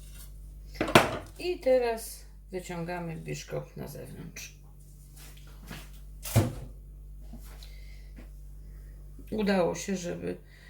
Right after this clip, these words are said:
nie były boki poszarpane. Można oczywiście rant jeszcze obłożyć papierem do pieczenia i później, y, łatwiej wyciągnąć, nie uszkadzając brzegów.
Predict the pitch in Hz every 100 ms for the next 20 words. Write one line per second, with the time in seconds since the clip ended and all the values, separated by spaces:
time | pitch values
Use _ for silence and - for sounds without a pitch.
0 | - - - 196 185 180 180 170 170 180
1 | 175 - 170 170 - 165 - 226 269 269
2 | 247 233 208 214 196 214 208 - 214 208
3 | 220 208 214 214 - 202 202 - - -
4 | 196 180 208 214 196 208 - 220 214 226
5 | 185 170 170 165 170 - 180 175 202 294
6 | - - - - 381 - 339 294 302 277
7 | - - - 220 202 202 202 - 202 190
8 | 180 180 175 151 156 165 170 - - 202
9 | 185 175 - 175 185 170 165 - 165 147
10 | - 160 -